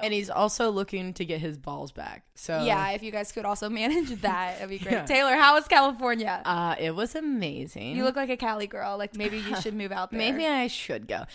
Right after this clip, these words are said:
Speaker 1: So we went to San Diego first, right? And I was expecting fully that I was going to like San, um, San Diego a lot better than L A just because of what people say. They're like, you know, most people are like, "You're gonna hate L A when you go. Like, it's
Speaker 2: Yeah.
Speaker 1: just not what you think it is."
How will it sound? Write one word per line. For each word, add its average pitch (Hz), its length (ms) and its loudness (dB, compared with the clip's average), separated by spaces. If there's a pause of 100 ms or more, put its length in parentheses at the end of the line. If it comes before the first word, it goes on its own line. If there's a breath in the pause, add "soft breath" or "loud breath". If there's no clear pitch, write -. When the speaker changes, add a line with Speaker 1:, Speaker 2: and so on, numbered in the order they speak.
(260 loud breath)
Speaker 1:
So 240 180 2
we 233 140 0
went 294 160 0
to 302 40 -2
San 233 220 0
Diego 175 260 2
first, - 320 -8
right? 170 160 2
And 175 120 0
I 208 100 4
was 466 160 -2
expecting 185 540 0
fully 170 420 -2
that 147 160 -2
I 156 160 0
was 196 180 -4
going 175 260 -4
to 170 120 -4
like 147 380 -4 (100)
San, 160 480 -4
um, 147 480 -4 (240)
San 175 260 -2
Diego 156 300 0
a 147 60 0
lot 143 320 -2
better 147 300 -4
than 147 160 -6
L 151 200 -4
A 156 200 -4
just 185 280 -6
because 180 240 -6
of 170 40 -4
what 131 100 -6
people 151 240 -6
say. 151 220 -6
They're 156 120 -6
like, 151 280 -4 (340 loud breath)
you 294 80 2
know, 285 100 6
most 277 280 0
people 254 280 0
are 180 120 4
like, 165 200 2
"You're 170 120 -4
gonna 160 160 -2
hate 143 180 -6
L 131 180 -6
A 123 80 -8
when - 160 -10
you 147 100 -10
go. - 200 -10
Like, 147 400 -8
it's 143 160 -8
Speaker 2:
Yeah. - 140 -6
Speaker 1:
just 156 260 -4
not 147 320 -4
what 143 280 -4
you 147 120 -6
think 131 240 -10
it 127 80 -8
is." 165 320 -4